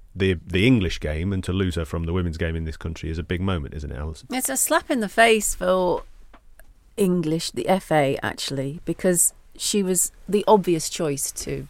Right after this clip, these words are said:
Speaker 2: be England women manager. I mean, you know, she was obvious, obvious, knew what she was doing, very successful, on a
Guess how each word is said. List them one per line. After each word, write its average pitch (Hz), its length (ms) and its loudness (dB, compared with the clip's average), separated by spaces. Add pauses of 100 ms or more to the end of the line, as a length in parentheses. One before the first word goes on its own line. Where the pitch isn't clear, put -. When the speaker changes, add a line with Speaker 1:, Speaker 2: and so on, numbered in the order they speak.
Speaker 2:
be 143 300 -4
England 143 320 -4
women 139 360 -6 (100)
manager. 127 600 -8
I - 60 -6
mean, 135 240 -4
you 170 80 -2
know, - 160 -6 (100)
she - 160 -6
was 160 120 0
obvious, - 680 -2 (320)
obvious, 147 640 0 (120)
knew 202 120 4
what - 100 -2
she - 140 -2
was 143 140 -2
doing, 143 440 0 (340)
very 185 200 8
successful, 143 800 -2 (1400)
on 190 120 4
a 170 140 4